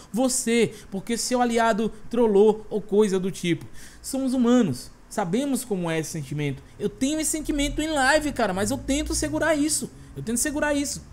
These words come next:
Depois que termina a partida, acabou, pra mim ficou ali,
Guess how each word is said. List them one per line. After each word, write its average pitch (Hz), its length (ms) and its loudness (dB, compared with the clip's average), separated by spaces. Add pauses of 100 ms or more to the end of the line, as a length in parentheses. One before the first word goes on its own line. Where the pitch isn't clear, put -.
(100)
Depois 285 340 -4
que - 80 -16
termina 285 420 2
a - 20 -16
partida, 233 600 -2 (360)
acabou, 240 600 2
pra - 240 -4
mim 208 140 2
ficou 240 300 -4
ali, 226 380 0